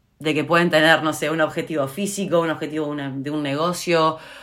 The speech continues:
un objetivo de estudio, están haciendo un máster juntos, o están haciendo una carrera, o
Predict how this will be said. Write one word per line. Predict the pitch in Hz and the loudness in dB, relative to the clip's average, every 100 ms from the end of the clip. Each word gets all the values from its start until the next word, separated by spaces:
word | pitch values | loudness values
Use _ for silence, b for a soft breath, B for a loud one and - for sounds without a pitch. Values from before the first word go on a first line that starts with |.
| B | B
un | 160 165 | -2 0
objetivo | 151 160 156 165 151 | 0 -4 -4 0 0
de | 143 | 0
estudio, | 139 214 220 208 190 180 180 175 | -2 -2 0 2 6 8 8 6
están | 170 160 | 2 2
haciendo | 156 160 151 | 2 2 0
un | |
máster | 147 147 156 | 0 -2 -4
juntos, | 139 196 196 190 185 180 185 156 | -4 0 2 2 4 6 6 2
o | |
están | 135 147 | -4 -4
haciendo | 143 143 | -4 -4
una | 139 135 | -4 -2
carrera, | 120 139 214 202 196 196 196 180 | -4 -2 0 4 6 8 8 4
o | 151 135 | 0 -6